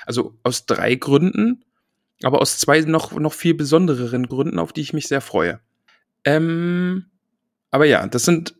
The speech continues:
hier unsere steady-UnterstützerInnen und ein paar sind noch bei Patreon. Und denen haben wir ja mit Hilfe des Orakels, des Namen, Hobbit-Namen-Orakels, äh,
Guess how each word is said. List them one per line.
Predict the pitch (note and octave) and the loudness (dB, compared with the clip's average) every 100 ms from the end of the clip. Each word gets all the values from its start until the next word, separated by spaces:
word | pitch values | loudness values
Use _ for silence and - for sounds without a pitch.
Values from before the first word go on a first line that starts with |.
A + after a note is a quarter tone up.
| _ | _
hier | - D3 D3+ | 0 2 2
unsere | D3+ C3+ C3+ C3+ B2 | 0 0 2 2 0
steady-UnterstützerInnen | - - D#3+ E3 D3+ A#2 A#2 - - - - D#3+ G#3 A3+ | -4 0 2 4 4 4 2 2 0 2 4 4 2 0
und | D3+ D3 - - | -4 -4 -8 -4
ein | B2 | -2
paar | - C3+ | 0 0
sind | C#3 | 0
noch | B2 | -2
bei | B2+ | -2
Patreon. | A2+ - C3+ - G3 B3 - _ _ _ _ _ _ | 0 2 0 2 2 2 -2 _ _ _ _ _ _
Und | D3 C3+ | -2 2
denen | C#3 | 2
haben | D3 D#3 | 2 2
wir | D3+ D3+ D3+ | 4 6 6
ja | D3 D3 | 4 2
mit | D3+ C#3 | 0 0
Hilfe | D3+ D#3 C#3+ | 2 2 2
des | B2+ | -2
Orakels, | B2+ A#2+ G#2 A2+ D#3+ D#3+ - | -4 -4 -4 -2 -2 -2 -2
des | B2 | -4
Namen, | A#2+ A#2 C3 D3+ D3+ D3+ - | -2 0 -2 -2 -2 -4 -10
Hobbit-Namen-Orakels, | - D#3 D#3 D3+ C3 C#3+ D3+ D3 B2+ B2+ C3+ C3+ C3+ - - _ _ _ _ _ - | -2 0 0 0 0 0 0 0 0 0 0 -2 -4 -8 -14 _ _ _ _ _ -4
äh, | C3+ C3+ C3 C3+ | -2 0 -2 -6